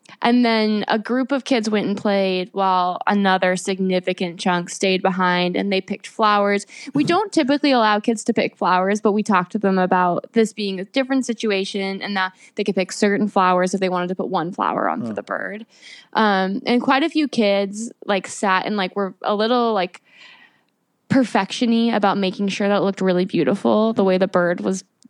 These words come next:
Speaker 1: buried and laid. Um, and so then we, like, passed it on. We, like, one of the teachers called them over and was like,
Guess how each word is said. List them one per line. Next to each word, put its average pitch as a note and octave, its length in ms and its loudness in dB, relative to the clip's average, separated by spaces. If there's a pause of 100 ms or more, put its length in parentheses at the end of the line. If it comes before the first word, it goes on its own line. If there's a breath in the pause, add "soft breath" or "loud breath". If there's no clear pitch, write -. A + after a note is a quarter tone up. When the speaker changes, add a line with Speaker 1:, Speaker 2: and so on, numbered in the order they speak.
Speaker 1:
buried F#3 460 0
and F#3+ 140 0
laid. F3+ 320 -2 (840)
Um, F#3+ 380 0
and A#3+ 80 0
so C#4 100 2
then C4 180 4
we, B3 80 2
like, A3+ 160 0
passed G#3+ 360 0
it A3+ 80 2
on. G3+ 220 4
We, G3+ 80 2
like, G#3 160 0 (220 loud breath)
one A3+ 120 0
of G#3+ 60 2
the A3 80 0
teachers A3 320 -6
called G#3+ 160 -2
them G#3+ 160 2
over F#3+ 300 2
and F#3 120 -2
was F#3 160 -6
like, F#3+ 200 -2